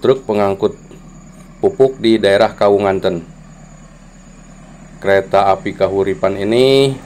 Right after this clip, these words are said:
beruntung bisa melanjutkan perjalanan, namun lokomotifnya diganti.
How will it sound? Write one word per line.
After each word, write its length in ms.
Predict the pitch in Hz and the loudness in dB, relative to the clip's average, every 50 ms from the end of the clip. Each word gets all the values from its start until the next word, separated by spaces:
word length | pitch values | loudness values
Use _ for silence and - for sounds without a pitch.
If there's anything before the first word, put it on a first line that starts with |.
| - 175 | -10 -6
beruntung 480 | 185 185 196 190 180 - 127 135 127 | -4 -2 -2 -2 -2 -2 -2 0 0
bisa 240 | 113 104 - - 104 | -2 -4 -2 -2 -2
melanjutkan 640 | 98 98 98 98 95 95 95 92 - - 95 92 87 | 0 0 0 0 0 0 -2 -2 -2 -2 -4 -2 -4
perjalanan, 640 | 92 92 87 95 92 92 92 95 98 107 127 147 143 | -6 -4 -2 0 0 2 2 0 0 -2 -2 -2 -2
namun 480 | 107 98 98 95 95 92 92 95 92 | -4 -4 -2 -2 -4 -4 -4 -4 -4
lokomotifnya 960 | 92 92 90 - - 92 92 90 87 - 92 87 - 98 104 107 107 107 104 | -4 -4 -6 -6 -6 -6 -6 -6 -6 -6 -8 -8 -6 -4 -4 -2 -2 -2 -4
diganti. 560 | 98 98 92 85 90 90 87 87 80 - 90 | -6 -6 -6 -4 -4 -4 -4 -6 -8 -10 -10